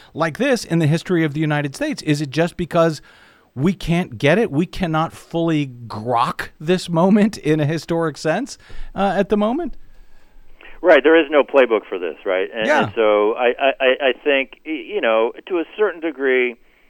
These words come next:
Speaker 2: we don't have the proper language to deal with this. Look, it's, this is, this is authoritarianism. This is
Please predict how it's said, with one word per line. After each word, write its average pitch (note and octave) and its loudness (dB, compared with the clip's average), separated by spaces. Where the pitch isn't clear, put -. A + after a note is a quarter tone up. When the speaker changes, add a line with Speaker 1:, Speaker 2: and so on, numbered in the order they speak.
Speaker 2:
we C#3+ -6
don't C#3+ 2
have C3 0
the A#2+ -2
proper A2+ 2
language G#2+ 0
to A2+ -8
deal G#2 0
with G2+ 0
this. G#2 -2
Look, E3+ 4
it's, A2+ -4
this D#3 -2
is, A#2 -6
this C#3 -2
is A2+ -6
authoritarianism. A#2 2
This G2 -10
is F#2+ -12